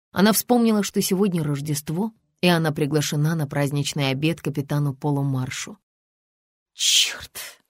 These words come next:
выругалась она, плюхаясь на кровать. "Черт!" Абсолютное большинство сотрудников полиции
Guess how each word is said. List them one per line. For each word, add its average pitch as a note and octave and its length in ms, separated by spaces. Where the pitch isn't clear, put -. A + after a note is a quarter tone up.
выругалась D3+ 640
она, E3 300
плюхаясь D3+ 560
на C#3+ 100
кровать. C#3+ 560
"Черт!" G3 1400
Абсолютное F3+ 640
большинство D3 600
сотрудников C3+ 640
полиции G3 580